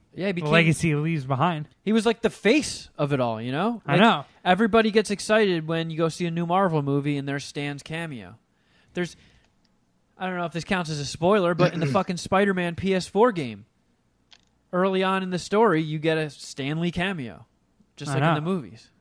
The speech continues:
Speaker 2: And there's a lot of people. I saw Olivia Munn posted, like, a video of her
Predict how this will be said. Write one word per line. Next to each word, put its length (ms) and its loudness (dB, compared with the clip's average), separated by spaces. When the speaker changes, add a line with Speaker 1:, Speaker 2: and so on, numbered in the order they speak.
Speaker 2:
And 160 0
there's 180 4
a 60 4
lot 180 6
of 60 0
people. 260 2
I 140 4
saw 200 2
Olivia 360 2
Munn 300 -2
posted, 380 -4
like, 120 -6
a 80 -4
video 400 -4
of 80 -8
her 320 -8